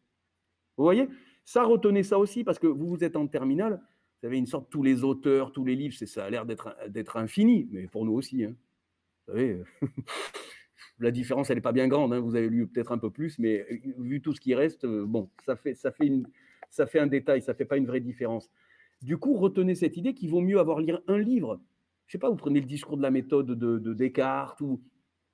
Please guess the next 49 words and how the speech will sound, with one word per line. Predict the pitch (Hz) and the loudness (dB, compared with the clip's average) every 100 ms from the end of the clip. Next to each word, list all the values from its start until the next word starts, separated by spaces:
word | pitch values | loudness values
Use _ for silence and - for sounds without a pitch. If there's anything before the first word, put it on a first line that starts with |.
| _ _ | _ _
ou | 160 | -2
l'Hippias | 143 131 - 147 143 | -2 0 -2 0 0
majeur | 131 131 123 | 0 0 -2
de | 123 | -2
Platon, | 127 113 247 | -4 -2 -2
et | 247 | 0
puis, | 185 | 0
ben, | 156 139 | 2 2
vous | 127 | 0
lisez | 190 185 196 | -2 -2 -4
ça. | 196 165 _ _ _ _ _ _ _ _ | -4 -8 _ _ _ _ _ _ _ _
Et | 135 | -4
vous | 139 127 | -2 0
allez | 135 - | 2 2
passer | 180 180 | 0 -2
le | 160 | -2
bac | 185 185 | -2 0
avec | 190 196 | -2 -4
ça. | - - _ _ _ _ | -8 -8 _ _ _ _
Vous | 117 113 | -4 -4
êtes | 123 | 2
magnifiquement | 131 135 135 143 143 202 | 2 4 2 -2 0 0
équipé. | 190 226 196 196 - _ _ - _ _ | 0 -2 -2 -6 -10 _ _ -20 _ _
Vous | 131 | 0
voyez, | 185 | 2
vous | 226 156 | 2 2
avez | 151 | 0
pas | 147 160 | 0 -2
besoin | 170 160 190 | 0 0 -2
de | 196 | -2
vous | 165 | -4
dire, « | 165 190 | -4 -6
J'ai | 151 | -4
un | 170 | -4
peu | 156 185 | -2 -2
de | 170 | -2
tout | - 196 | -4 -6
sur | - 180 - | -4 -6 0
tout. » | 240 269 - - | 0 0 -4 -4
Non, | 175 262 262 - _ _ _ | 4 6 4 0 _ _ _
plutôt | 196 196 233 | -4 0 2
qu'un | 208 175 | 2 2
peu | 180 | 0
de | 160 | -2
tout | 175 160 | -4 -8
sur | - 160 | -8 -10
tout, | - 269 | -4 2
vaut | 185 | 4
mieux, | 180 185 269 302 | 4 4 4 0